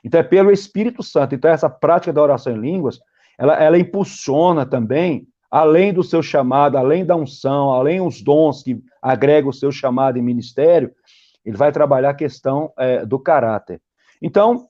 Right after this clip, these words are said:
aí a partir de então, quando eu comecei a ver a fita do Dave Robson, é, eu comecei a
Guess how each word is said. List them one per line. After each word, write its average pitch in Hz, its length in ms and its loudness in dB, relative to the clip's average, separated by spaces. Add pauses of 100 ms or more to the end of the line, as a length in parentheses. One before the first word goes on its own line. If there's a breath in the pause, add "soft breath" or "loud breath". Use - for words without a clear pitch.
(120)
aí 180 160 2
a 214 60 4
partir 202 380 0
de 190 120 -6
então, 190 400 2
quando 165 200 2
eu 160 60 2
comecei 165 340 0
a 170 60 4
ver 147 140 0
a 147 60 2
fita 147 220 -4
do 120 120 -10
Dave 151 300 -2
Robson, 143 600 0 (360)
é, 143 680 2
eu 135 140 0
comecei 151 600 0
a 139 240 0